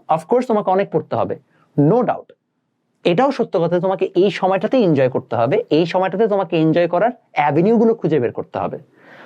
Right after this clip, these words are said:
তুমি যদি সেটা করতে চাও, তাহলে তোমাকে তোমার রুটিনের মধ্যেই নিজেকে সময় দিতে হবে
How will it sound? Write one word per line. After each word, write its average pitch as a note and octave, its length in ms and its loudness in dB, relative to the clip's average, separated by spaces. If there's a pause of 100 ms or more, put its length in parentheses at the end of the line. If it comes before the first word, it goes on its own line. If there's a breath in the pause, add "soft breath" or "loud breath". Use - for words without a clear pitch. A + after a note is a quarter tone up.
(120 loud breath)
তুমি E3+ 160 2
যদি C4+ 100 4
সেটা A#3 260 2
করতে B3+ 300 0
চাও, D#3+ 200 -2
তাহলে F3 240 0
তোমাকে G3 360 0
তোমার F#3 280 0
রুটিনের A3 420 2
মধ্যেই D#3+ 460 0 (320 soft breath)
নিজেকে A3+ 600 2 (160)
সময় A3+ 480 0
দিতে C3 220 -2
হবে G2 260 -8